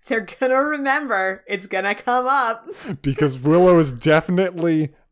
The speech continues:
Speaker 2: absolutely powerful enough to transform her back at this point.
Speaker 1: Yep.
Speaker 2: And just doesn't.
Speaker 1: Because she forgot.
Speaker 2: She did forget, as did all the writers.
Speaker 1: Everyone forgot.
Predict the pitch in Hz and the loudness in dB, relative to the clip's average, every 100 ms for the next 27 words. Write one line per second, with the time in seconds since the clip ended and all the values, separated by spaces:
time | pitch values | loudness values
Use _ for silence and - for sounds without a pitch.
0 | _ 156 196 214 180 - 196 180 160 175 | _ -4 0 0 0 -4 0 0 2 0
1 | 185 175 151 143 139 143 135 - 139 131 | 0 0 -2 0 0 2 2 0 0 0
2 | 127 123 131 - 151 147 131 139 127 120 | -2 -2 -6 -6 -4 -2 -2 -2 -2 -2
3 | 113 117 107 120 110 104 - 107 98 98 | -2 -2 -4 -8 -10 -10 -8 -8 -8 -14
4 | _ _ _ _ _ _ _ - 185 311 | _ _ _ _ _ _ _ -8 -4 -4
5 | - 127 120 160 - 165 - - 120 - | -4 -6 -6 -6 -8 -14 -16 -14 -16 -18
6 | - _ _ - - _ _ _ _ _ | -20 _ _ -20 -20 _ _ _ _ _
7 | _ _ _ _ - 220 160 - 196 208 | _ _ _ _ -14 -14 -12 -8 -4 -2
8 | 240 233 _ - - 175 170 - 147 135 | -4 -10 _ -18 -14 -12 -14 -12 -12 -12
9 | - 143 - 69 - - - - 131 131 | -10 -10 -10 -12 -14 -18 -14 -8 -2 -2
10 | 131 135 120 127 113 107 _ - 120 113 | -2 -4 -2 0 0 -2 _ -6 -4 -2
11 | 123 117 113 117 117 113 113 107 - _ | -2 -2 0 -2 0 0 0 -4 -6 _
12 | _ _ _ _ - 185 208 240 247 254 | _ _ _ _ -8 -6 -4 -2 0 0
13 | 254 254 285 277 262 208 135 101 73 | -2 -6 -8 -6 -4 -4 -4 -6 -10